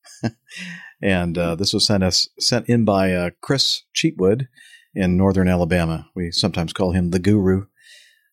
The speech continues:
Um, let's see, this story from Albany, New York. A group of Rensselaer Polytechnic Institute R P I, R P I students decided to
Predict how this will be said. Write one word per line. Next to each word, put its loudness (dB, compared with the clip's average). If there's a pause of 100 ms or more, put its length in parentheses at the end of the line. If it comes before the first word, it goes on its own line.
Um, -2 (500)
let's -2
see, -2
this 0 (100)
story 2
from 0
Albany, 2
New 2
York. 2 (520)
A 0
group 2
of 0 (120)
Rensselaer 0 (280)
Polytechnic 0
Institute -2 (440)
R -2
P 0
I, -4 (160)
R -8
P -2
I 0
students 0
decided 0
to 0